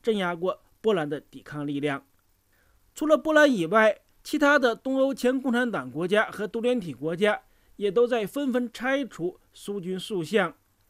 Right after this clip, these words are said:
阿塞拜疆首都巴库看不到任何一尊同苏联有关的塑像，乌兹别克斯坦首都塔什干的一些苏联塑像也被拆除。爱沙尼亚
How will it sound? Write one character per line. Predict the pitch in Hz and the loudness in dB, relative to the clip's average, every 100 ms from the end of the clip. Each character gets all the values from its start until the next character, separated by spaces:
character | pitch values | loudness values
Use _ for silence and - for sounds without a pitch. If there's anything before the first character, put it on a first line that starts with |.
| _ _ _ | _ _ _
阿 | 269 | -4
塞 | 269 277 | 0 0
拜 | 285 | 0
疆 | 269 277 269 | 0 0 -2
首 | 202 143 | -4 -6
都 | 160 240 | -4 -4
巴 | 269 269 | -2 -2
库 | 262 285 220 | -2 -4 -6
看 | - 208 208 | -8 -8 -6
不 | 202 | -2
到 | 214 | -2
任 | 214 262 202 | -2 -2 -4
何 | 175 | -6
一 | 208 214 | -10 -8
尊 | 185 226 - _ _ | -6 -6 -8 _ _
同 | 185 214 | -12 -12
苏 | - 285 | -10 -4
联 | 220 175 | -4 -4
有 | 147 | -8
关 | 147 147 | -10 -10
的 | 143 | -10
塑 | - 165 | -10 -10
像， | 156 180 - _ _ _ _ | -6 -6 -6 _ _ _ _
乌 | - 339 | -4 -2
兹 | 262 | 0
别 | 269 254 | -2 -2
克 | 269 | -2
斯 | - | -4
坦 | 247 247 | -4 -4
首 | 240 - 147 139 | -4 -6 -8 -4
都 | 226 214 - | -6 -6 -14
塔 | 160 143 | -12 -10
什 | 220 | -6
干 | 269 262 | -2 -2
的 | 214 | -4
一 | 214 | -8
些 | 208 233 | -6 -2
苏 | 214 269 | -2 -2
联 | 247 254 | -4 -4
塑 | - 262 | -6 -8
像 | 220 277 - - | 0 0 0 -6
也 | 131 | -12
被 | - 135 | -10 -10
拆 | - 160 160 | -8 -6 -6
除。 | 151 135 135 _ _ _ _ _ - | -8 -10 -12 _ _ _ _ _ -6
爱 | 277 | -4
沙 | 262 277 | 0 0
尼 | 277 285 | 0 2
亚 | 269 | 2